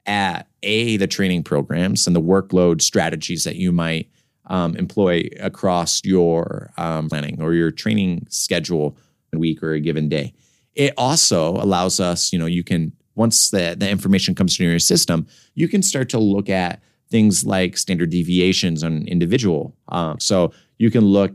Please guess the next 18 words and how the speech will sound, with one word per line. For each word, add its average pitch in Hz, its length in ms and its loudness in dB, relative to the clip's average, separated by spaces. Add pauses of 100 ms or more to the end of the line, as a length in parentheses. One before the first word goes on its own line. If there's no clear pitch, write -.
you 95 100 0
know, 82 160 0
perhaps 110 640 -4
if 101 140 -8
an 92 80 -4
athlete 92 560 -2 (380)
is, 87 880 0 (120)
uh, 50 300 -8
doing 95 180 2
a 87 60 0
session, 95 500 -2
right, 95 300 -2
or 85 180 2
they're 85 320 0
recording 87 380 0
through 85 200 0
the - 20 2 (100)
week, 87 160 -4